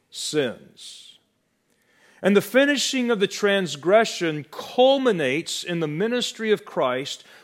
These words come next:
when Israel's resistance as, to him as their Messiah comes to a head,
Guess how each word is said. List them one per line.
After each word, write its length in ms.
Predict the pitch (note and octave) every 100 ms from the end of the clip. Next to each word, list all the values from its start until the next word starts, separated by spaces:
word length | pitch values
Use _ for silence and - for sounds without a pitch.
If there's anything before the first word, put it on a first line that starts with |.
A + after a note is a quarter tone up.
| -
when 260 | F3 F3 -
Israel's 680 | G3+ A#3+ - - A#3 A3 D#3
resistance 1000 | D3+ C3 D#3+ A3+ - - C3+ F#3+ - -
as, 600 | - D#3 F3+ F3 D3 - _ _ _ _ -
to 180 | G#3+
him 260 | G3 G3+ F#3
as 300 | D3 F#3 F#3
their 120 | F#3+
Messiah 840 | F3 D#3+ - - F#3+ D3 A#2 B2 E3+ - _ _ -
comes 440 | G3 A#3 C4 A3+
to 300 | - A#3+ A#3
a 60 | G3+
head, 600 | D#3 G3+ D#3 C#3 F#3